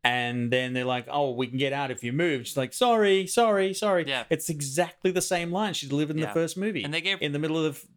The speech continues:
Speaker 1: like,
Speaker 2: they gave her the
Speaker 1: like, they,
Speaker 2: line.
Speaker 1: they're just
Speaker 2: Sorry, Dave.
Speaker 1: repeating themselves.
Speaker 2: They gave her the line, "I'm so scared," or "I'm so nervous," like, thirty times. And I know that we, the audience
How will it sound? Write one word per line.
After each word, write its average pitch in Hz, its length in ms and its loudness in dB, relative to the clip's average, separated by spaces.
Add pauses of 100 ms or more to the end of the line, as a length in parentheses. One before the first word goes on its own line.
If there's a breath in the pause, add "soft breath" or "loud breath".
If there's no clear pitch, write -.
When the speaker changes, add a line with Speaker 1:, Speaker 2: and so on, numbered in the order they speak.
Speaker 1:
like, 160 240 -2 (600)
Speaker 2:
they 180 120 -2
gave 208 180 0
her 226 140 0
the 208 100 2
Speaker 1:
like, 170 160 2
they, - 20 2
Speaker 2:
line. 156 200 -2
Speaker 1:
they're 180 120 2
just - 200 0
Speaker 2:
Sorry, 202 120 2
Dave. 190 80 -8
Speaker 1:
repeating 214 280 0
themselves. 101 440 -6
Speaker 2:
They 190 100 2
gave 220 160 4
her 240 80 2
the 226 120 4
line, 151 460 4 (260 loud breath)
"I'm 190 180 4
so 196 240 0
scared," 160 560 0
or 135 160 -2
"I'm 175 140 0
so 185 180 0
nervous," 156 540 0 (100)
like, 151 220 0 (220)
thirty 156 280 0
times. 135 540 -4 (240 loud breath)
And 170 180 0
I 160 120 2
know 165 280 2
that 208 340 0
we, 143 300 0
the 143 220 -2
audience 143 680 -2